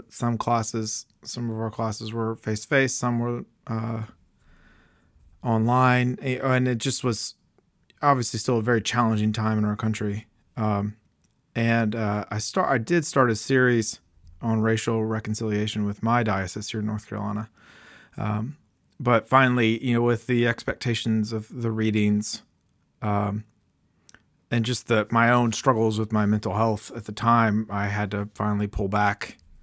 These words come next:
from it because I, it was just, it was taking too much energy out of me, if that makes sense. And I was at the time just trying to stay afloat with my work. Um, that I finally, my worry was, and my wife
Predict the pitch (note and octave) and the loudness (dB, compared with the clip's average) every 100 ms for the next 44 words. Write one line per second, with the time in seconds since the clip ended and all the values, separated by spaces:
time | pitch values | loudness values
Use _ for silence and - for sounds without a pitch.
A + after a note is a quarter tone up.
0 | - _ _ _ _ - A#2 G#2+ - G#2 | -20 _ _ _ _ 2 4 2 -2 -2
1 | A2+ G#2 G#2 G#2 G#2 G#2 G#2 G2 G2+ - | 0 0 0 0 -2 -2 -4 -6 -6 -6
2 | - _ - G#2 G2 - G#2 G2+ F#2+ - | -8 _ -4 -4 -2 -2 -2 -2 -4 -2
3 | G#2 G2+ G2 - - _ G2+ G#2 G2+ G2 | -2 -2 -4 -8 -14 _ -2 0 0 -4
4 | G#2+ - _ _ _ _ G2+ G2+ G#2 G2+ | -8 -12 _ _ _ _ -6 -4 -2 -2
5 | G#2 A2+ A#2 A2 - A#2 - - G#2+ G#2 | -4 -6 -8 -8 -6 -8 -8 -6 -4 -4
6 | G2+ - - - _ _ - A#2+ - A2+ | -6 -12 -20 -20 _ _ -18 -8 2 4
7 | G#2 G2+ - A2+ G#2+ G#2 G2+ G2+ F#2+ - | 4 0 -2 0 2 2 0 -4 -6 -14
8 | _ _ _ _ _ _ _ - B2 G#2 | _ _ _ _ _ _ _ -4 0 0
9 | - A#2 G#2+ - - _ - A2 G2+ F#2+ | 0 -2 -2 -4 -14 _ -8 -4 -2 0
10 | A2+ G#2 - - _ G#2 G2+ F#2+ F#2+ - | 0 0 -6 -18 _ 0 2 2 -2 -8
11 | - - - _ A2+ G#2 F#2+ G2+ G2+ G2+ | -20 -20 -20 _ -4 -2 0 0 0 0
12 | - _ _ _ G#2+ G#2+ G#2 G#2 G#2+ C3 | -4 _ _ _ 0 2 2 0 -2 4
13 | D3+ D#3+ B2+ G#2 G#2 G#2 G#2+ G#2+ G#2 G#2+ | 8 8 8 6 2 2 2 0 2 2
14 | A2+ G2+ | 2 -2